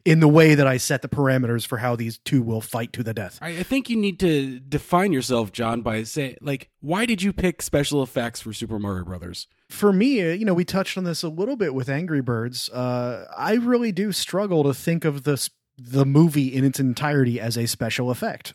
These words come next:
Speaker 1: Um, I know that, that the Final Fantasy film was, quote unquote, the first photorealistic,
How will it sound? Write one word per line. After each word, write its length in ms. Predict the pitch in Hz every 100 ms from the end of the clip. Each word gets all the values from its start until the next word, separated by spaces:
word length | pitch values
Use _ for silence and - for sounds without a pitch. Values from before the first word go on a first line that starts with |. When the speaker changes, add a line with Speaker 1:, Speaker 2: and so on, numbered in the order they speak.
| -
Speaker 1:
Um, 480 | 131 120 113 110 117 _ -
I 100 | 143
know 240 | 147 147
that, 200 | 139 135 _ _
that 220 | 147 131 - _
the 120 | 143
Final 320 | 127 143 143 131
Fantasy 400 | 135 131 117 127
film 360 | 131 123 123
was, 360 | 117 113 107 - - -
quote 220 | - 143 139
unquote, 320 | 123 131 123
the 80 | 120
first 280 | 127 117
photorealistic, 720 | - 127 123 117 117 113 -